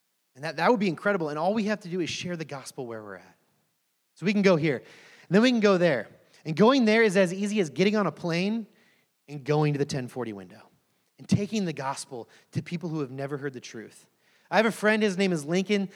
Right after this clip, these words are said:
Lincoln's from the east coast of China, and I met Lincoln when I was living in China. The first time we hung out, we talk about Jesus, and he's like, "Yeah, Jesus is cool, but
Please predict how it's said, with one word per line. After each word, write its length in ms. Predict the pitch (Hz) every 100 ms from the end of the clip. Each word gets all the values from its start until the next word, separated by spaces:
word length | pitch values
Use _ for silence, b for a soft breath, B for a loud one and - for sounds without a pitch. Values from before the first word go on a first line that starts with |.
| B -
Lincoln's 240 | 226 247
from 100 | 220
the 180 | 185 190
east 160 | 214 -
coast 300 | 196 175 170
of 100 | -
China, 300 | 170 156 147
and 160 | 143
I 60 | 170
met 240 | 196 180
Lincoln 260 | 190 180 180
when 100 | 165
I 60 |
was 140 | 147 139
living 260 | 175 175
in 140 | 160 147
China. 400 | - 180 180 170 B B
The 80 | -
first 240 | 170 233 -
time 140 | 214
we 100 | 196
hung 240 | 185 202
out, 260 | 220 196 180
we 120 | 190
talk 260 | - 196 196
about 220 | 175 151
Jesus, 420 | 165 220 220 208
and 80 | 196
he's 140 | 190
like, 240 | 190 160 - b b b b
"Yeah, 220 | 254 311
Jesus 360 | 190 240 269 254
is 140 | 226
cool, 480 | - 240 254 226 185 _ _ _
but 220 | 190 233